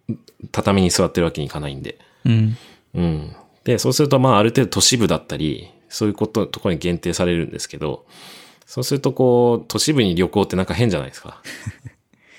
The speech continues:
Speaker 1: だけど、
Speaker 2: まあね。
Speaker 1: なんかアニメの聖地巡礼っていうカテゴリー一個加えると、すごい選択の幅が広がるんですよ。<laughs> っていうのが言いたかっただけです。
Speaker 2: うん。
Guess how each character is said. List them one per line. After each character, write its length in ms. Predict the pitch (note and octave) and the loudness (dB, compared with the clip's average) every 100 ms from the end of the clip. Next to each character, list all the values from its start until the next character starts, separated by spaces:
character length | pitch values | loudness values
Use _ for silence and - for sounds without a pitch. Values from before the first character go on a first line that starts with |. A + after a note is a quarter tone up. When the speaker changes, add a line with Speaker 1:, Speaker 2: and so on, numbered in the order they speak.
| - _ _ | -20 _ _
Speaker 1:
だ 140 | - A2+ | -6 -2
け 80 | G2 | 2
ど、 80 | |
Speaker 2:
ま 0 | |
あ 20 | G#2 | 2
ね。 40 | |
Speaker 1:
な 40 | G2+ | 0
ん 20 | |
か 200 | G2 D#2+ | -2 0
ア 60 | D3 | 2
ニ 120 | D3+ | 4
メ 140 | A#2 | 2
の 140 | F#2+ E2+ | 2 -2
聖 300 | - C3+ B2+ | 0 0 0
地 180 | G#2+ | -2
巡 300 | E2+ G#2 G#2 | -2 -2 0
礼 160 | G#2+ G#2 | 2 2
っ 40 | |
て 180 | G2+ - | 0 -6
い 80 | D#2 | -8
う 60 | D#2 | -8
カ 140 | F2+ | -6
テ 100 | G2+ | -4
ゴ 100 | F#2 | 0
リ 100 | F2 | 0
ー 20 | |
一 40 | F2 | -2
個 100 | E2+ | -6
加 220 | - F2 | -8 -4
え 40 | |
る 100 | E2+ | -4
と、 220 | E2 D#2 C2 | -4 -6 -4
す 180 | - | -4
ご 100 | G#2 | 0
い 40 | C#3 | 0
選 200 | A#2 A2 | 0 -2
択 180 | A2+ A#2 | -2 0
の 80 | |
幅 160 | G#2 G#2 | 0 0
が 80 | G2+ | 0
広 200 | G#2 G#2 | 2 2
が 80 | G2 | 2
る 100 | E2+ | -2
ん 20 | |
で 60 | |
す 100 | - | -6
よ。 60 | - | -8
<laughs> 20 | |
っ 1700 | - E3+ - E4 - - G#3 E3 E3+ A#2 A#2 G3 - A3+ - A#3+ C4 F#3+ | -6 -6 0 0 2 2 4 4 4 2 0 0 0 -2 0 0 2 2
て 80 | |
い 40 | B2+ | 4
う 40 | |
の 60 | F#2+ | 4
が 60 | |
言 60 | F2 | 2
い 40 | |
た 100 | F#2+ | 0
か 80 | F#2 | -2
っ 20 | |
た 80 | - | -6
だ 80 | C#2 | -12
け 80 | C#2+ | -14
で 60 | |
す。 160 | - - C2+ - _ | -14 -14 -16 -18 _
Speaker 2:
う 40 | A2+ | -8
ん。 340 | G#2+ G2+ G2 | -6 -6 -10